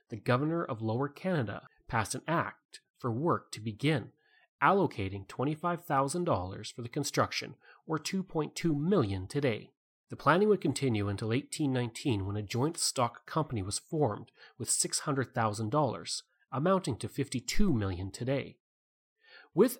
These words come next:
efforts to gain more financing failing, the government would establish a commission to begin the work. Roughly five hundred workers, mostly Irish immigrants who would settle in the area near the canal over the years,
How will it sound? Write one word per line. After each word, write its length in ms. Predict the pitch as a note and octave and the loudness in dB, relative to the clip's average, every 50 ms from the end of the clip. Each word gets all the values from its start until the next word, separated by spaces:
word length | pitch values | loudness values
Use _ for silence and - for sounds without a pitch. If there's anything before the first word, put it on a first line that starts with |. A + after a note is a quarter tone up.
| _ - | _ 0
efforts 400 | E3+ E3+ - - C3+ C3 - - | 0 0 2 2 0 0 -2 -4
to 100 | - A#2+ | -6 -4
gain 300 | G#2+ C3 B2 B2 A#2+ A2 | 0 0 2 2 2 0
more 220 | G#2 A#2 C#3 D#3 | 2 2 0 0
financing 640 | - - - E3 D3 C3 A#2 A2 G#2 - - G2+ - | 0 0 0 0 2 2 0 -2 -2 -4 -6 -6 -8
failing, 540 | - - - F3+ F#3+ F3 A#2 F#2 - - - | -6 -2 0 0 2 2 0 -2 -6 -10 -14
the 60 | - | -10
government 460 | G#2 - C#3 D#3 F3+ F#3+ F3+ C#3 A#2+ - | -2 0 2 2 2 2 0 0 -2 -2
would 260 | A#2 A#2 A#2 D#3 G3 | -4 0 2 2 2
establish 680 | - - - - - - E3+ E3+ C3+ G#2+ G2 G2 - - - | 2 0 -2 -2 0 0 0 0 0 0 -2 -6 -8 -10 -12
a 60 | - | -12
commission 540 | - - A#2+ A#2 C3 E3+ - - - G2+ F2+ | -8 -6 -4 -2 -2 -2 -2 -2 -4 -4 -6
to 60 | G#2 | -6
begin 380 | G2 A2+ A2 A2 B2+ A#2 G2+ G2 | -6 -6 -4 -2 -2 -2 -2 -2
the 80 | G2 | -2
work. 400 | G2 A#2 E3 D#3+ - - - - _ _ _ _ _ _ _ _ _ _ _ _ _ _ - - | -2 0 0 0 0 -2 -6 -18 _ _ _ _ _ _ _ _ _ _ _ _ _ _ -8 -2
Roughly 300 | - B2 - - B2+ A2 | 0 0 0 0 -2 -4
five 380 | - - - A#2+ A#2 C#3 D3+ - | -4 0 4 6 6 6 4 2
hundred 280 | - F#3 G3 G#3+ F#3+ | 0 0 2 0 2
workers, 600 | F#3+ G#3+ G3 D3+ - - G#2 G#2 - - - - - _ _ _ _ - | 4 2 2 4 2 0 -2 -2 -2 -4 -4 -6 -8 _ _ _ _ -4
mostly 420 | G#2+ A2+ A#2 A#2+ - - C#3 C3+ | 0 0 2 2 0 0 -2 0
Irish 340 | - A#2+ A#2+ B2+ C3 B2 - - | 2 2 2 2 0 -2 -2 0
immigrants 500 | E3 E3+ D#3+ - - G#2+ G#2 A#2+ - - | 2 2 2 2 2 0 -2 -2 -2 -4
who 120 | - B2+ | -4 -4
would 100 | A#2 - | -2 0
settle 380 | - - - C3 B2 B2 A#2+ A#2+ | 0 0 2 2 0 0 0 -2
in 40 | A#2 | -2
the 140 | A#2+ A#2+ A#2+ | -2 -2 -2
area 300 | A2+ A2+ A2+ A2 G2+ F#2+ | -2 -2 -2 -2 -2 -2
near 260 | G2 G2+ A#2 C3+ D3+ | -2 0 2 2 2
the 100 | D3+ D#3 | 0 -2
canal 480 | D3 - C#3+ D3 E3 F3 D3 A2+ A2 A2+ | -4 -4 -4 -2 0 0 0 0 -2 -2
over 200 | - A2+ G#2+ A2+ | -2 -4 -4 -4
the 80 | F#2+ G2 | -6 -4
years, 520 | G2 A#2 D#3+ E3 A2+ G2+ G#2+ B2+ - - | 0 2 2 4 2 2 0 -4 -6 -8